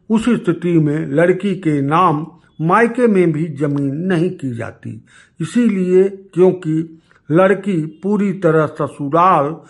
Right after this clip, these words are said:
में उसका हक होता है, लेकिन वह हक एक समय के बाद कानूनी रूप से भी, सामाजिक रूप से भी कार्य, क्रियान्वयन हो पाता है।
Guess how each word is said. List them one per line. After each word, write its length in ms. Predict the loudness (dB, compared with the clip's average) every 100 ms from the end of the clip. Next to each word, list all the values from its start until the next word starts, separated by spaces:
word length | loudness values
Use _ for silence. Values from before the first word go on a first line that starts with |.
| _ _ 2
में 360 | 4 4 2
उसका 500 | -2 -6 -6 0 0
हक 560 | 2 0 0 -2 -6 -6 -20 _ -2
होता 340 | 2 4 2
है, 340 | 0 -6 -6
लेकिन 340 | -4 -4 -2 -2
वह 460 | 0 2 0 0
हक 380 | -2 -2 -8 -8 -12 -8 2
एक 260 | 2 2
समय 360 | -4 -2 -2 -4
के 220 | -4 -4
बाद 560 | -2 2 2 2 -2 -16 -20 _ -2
कानूनी 560 | 0 2 0 -2 -2 -4
रूप 280 | -4 -4 -6 0
से 120 | 0
भी, 300 | 2 -2 -4 -10 _ -4
सामाजिक 600 | -2 0 0 -2 -4 -6
रूप 300 | -4 -2 -4
से 260 | 0 4 4
भी 380 | 4 0 -2 -6 _ _ -2
कार्य, 520 | 2 2 2 -2 -4 -10 -2
क्रियान्वयन 1080 | -2 -2 -2 0 2 2 2 0 0 -2 -6 -14 _ 2
हो 100 | 2
पाता 460 | 2 -2 -2 -6
है। 300 | -6 -8 -16